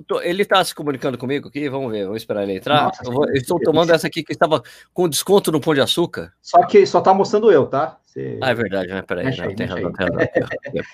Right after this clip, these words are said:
Speaker 2: <laughs> Ah, agora
Speaker 1: Eu
Speaker 2: sim.
Speaker 1: estava tomando uma cerveja que estava com desconto lá no Pão de Açúcar, pra quem tem aquele não sei o que lá a mais.
Speaker 2: É, que o cliente
Speaker 1: Tava
Speaker 2: mais, né?
Speaker 1: de, é,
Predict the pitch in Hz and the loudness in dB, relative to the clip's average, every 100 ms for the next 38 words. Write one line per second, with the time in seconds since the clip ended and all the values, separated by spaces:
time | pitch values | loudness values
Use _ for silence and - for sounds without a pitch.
0 | - - 120 120 90 110 147 156 - 202 | -10 0 4 4 2 2 6 4 6 4
1 | 196 202 175 190 185 175 180 170 160 135 | 4 2 4 4 4 2 0 2 2 2
2 | 160 175 135 113 107 135 156 139 156 127 | 4 4 4 0 -4 0 0 2 -4 -6
3 | - 160 151 143 143 135 113 104 98 127 | -4 -2 0 0 0 0 -2 -4 -4 -4
4 | 113 110 160 143 127 123 120 127 120 127 | -2 -2 -2 -2 0 0 0 -4 -2 -2
5 | 131 113 104 107 - 110 113 117 101 151 | -2 -4 -4 -4 -4 -2 0 0 0 0
6 | 120 92 - - _ _ 117 120 98 107 | -2 -6 -14 -18 _ _ -6 -4 -6 -12
7 | 104 - - 139 135 117 - - 220 - | -14 -10 0 0 2 4 4 4 0 -2
8 | _ _ _ _ - 147 131 95 | _ _ _ _ -2 4 4 2